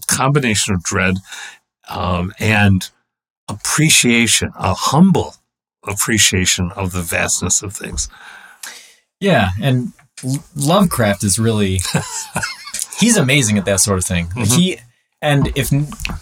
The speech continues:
Speaker 2: nobody's read him, you should, because it doesn't require a huge investment in time. Lovecraft can do in less than one page,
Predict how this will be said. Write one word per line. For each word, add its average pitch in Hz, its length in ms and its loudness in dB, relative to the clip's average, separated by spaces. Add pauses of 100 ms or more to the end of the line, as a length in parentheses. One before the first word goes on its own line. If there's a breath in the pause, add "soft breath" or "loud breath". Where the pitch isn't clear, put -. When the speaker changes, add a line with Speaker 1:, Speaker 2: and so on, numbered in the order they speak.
(240)
Speaker 2:
nobody's 143 500 0
read 117 380 0
him, 95 280 0
you 104 120 2
should, 135 300 2
because 120 240 0
it 127 160 -2
doesn't 214 280 2
require 139 600 -2
a 110 80 -6
huge 120 300 -2
investment 107 500 0
in 123 80 0
time. 87 420 -4
Lovecraft 170 540 0
can 123 140 2
do 120 160 0
in 104 120 2
less 127 320 2
than 107 200 0
one 104 260 0
page, 87 640 -2